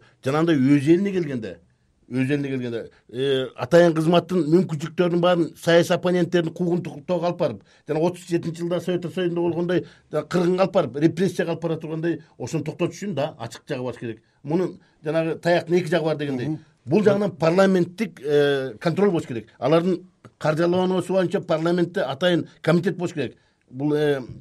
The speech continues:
Speaker 1: коопсуздук боюнча комитет. Анда тандалган депутат отуш керек. Жана көчөдөн келген, э, кылмышкерлер менен байланышы бар, бизнесмендер алып атып, ошо маалыматты барып өзүнө пайдаланмагандай кылып туруп, ошондой система түзүш керек. А биз ошону түзө албай атпайбы?
Speaker 2: Улук мырза, э, мынабу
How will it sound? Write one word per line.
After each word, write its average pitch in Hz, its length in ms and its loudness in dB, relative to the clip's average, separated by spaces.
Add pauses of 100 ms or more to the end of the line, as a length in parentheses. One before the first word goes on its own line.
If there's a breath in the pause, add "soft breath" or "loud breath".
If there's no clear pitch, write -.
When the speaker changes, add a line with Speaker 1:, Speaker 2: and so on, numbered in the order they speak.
(140)
Speaker 1:
коопсуздук 165 360 -2
боюнча 165 240 0
комитет. 143 340 -4
Анда 160 220 -2
тандалган 202 460 0
депутат 190 300 -2
отуш 170 240 -6
керек. 120 240 -8
Жана 165 120 0
көчөдөн 180 320 0
келген, 185 300 -2 (320 loud breath)
э, 160 320 0 (460)
кылмышкерлер 196 460 0
менен 202 180 0
байланышы 180 320 0
бар, 151 140 -2 (180 loud breath)
бизнесмендер 196 560 2
алып 196 220 2
атып, 190 120 -6
ошо 190 140 -2
маалыматты 202 380 2
барып 190 260 4
өзүнө 185 160 2
пайдаланмагандай 165 500 -2
кылып 151 140 -12
туруп, 147 160 -10 (240 soft breath)
ошондой 156 240 -4
система 165 300 0
түзүш 160 280 -8
керек. 165 280 -4 (180 soft breath)
А 117 60 -8
биз 139 120 -2
ошону 190 280 4
түзө 220 160 6
албай 220 140 6
атпайбы? 120 280 0
Speaker 2:
Улук 175 200 4
мырза, 175 280 6
э, 147 160 2
мынабу 175 480 8